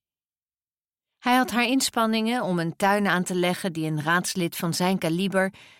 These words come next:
tevens eigenaar van de grootste autozaak van Norrtälje, waardig was, nauwelijks opgemerkt.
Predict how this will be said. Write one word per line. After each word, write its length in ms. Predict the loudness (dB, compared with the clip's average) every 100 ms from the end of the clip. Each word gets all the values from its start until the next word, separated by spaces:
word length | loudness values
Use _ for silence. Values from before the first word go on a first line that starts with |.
| _
tevens 440 | -2 0 0 -4 -2
eigenaar 540 | 0 0 0 -2 -2
van 160 | -4 -4
de 80 | -4
grootste 480 | -2 -2 0 -2 0
autozaak 720 | 0 0 -2 0 0 0 -2
van 280 | -2 0 0
Norrtälje, 800 | -2 -2 -2 -2 -2 -2 -2 -6 -20 _ -2
waardig 440 | 2 2 0 -4
was, 380 | -2 -2 -2 -8 -10 _ _
nauwelijks 500 | -2 2 2 0 0
opgemerkt. 680 | -2 -2 -4 -2 -6 -10